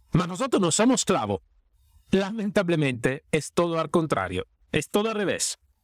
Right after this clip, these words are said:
Sí, tú, yo y todo somos todos esclavos. Y necesitamos que comprar la nuestra libertad. La necesitamos que comprar, como ocurrió a los africanos en Estados Unidos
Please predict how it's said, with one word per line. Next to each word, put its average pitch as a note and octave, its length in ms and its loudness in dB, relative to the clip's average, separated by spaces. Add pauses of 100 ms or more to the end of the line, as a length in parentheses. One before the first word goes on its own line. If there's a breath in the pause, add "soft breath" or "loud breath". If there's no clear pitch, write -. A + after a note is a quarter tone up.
(120)
Sí, - 420 -2 (720)
tú, A#3+ 260 0 (300)
yo F#3 420 0
y - 80 0
todo F3+ 460 -2 (180)
somos A2+ 360 0
todos A2 320 -2
esclavos. - 680 -2 (540)
Y A3+ 220 2
necesitamos A#3+ 580 0
que - 200 -2
comprar A3 760 0
la F3 260 2
nuestra F#3+ 460 2
libertad. E3+ 560 -2 (400)
La F3 100 2
necesitamos A3 480 -2
que G#3 80 0
comprar, D#3 380 0
como B3 560 0 (840)
ocurrió G#3+ 720 0 (280)
a D#3+ 100 2
los F3 140 -6
africanos G3+ 600 0
en E3 80 2
Estados A3 360 0
Unidos G3+ 480 2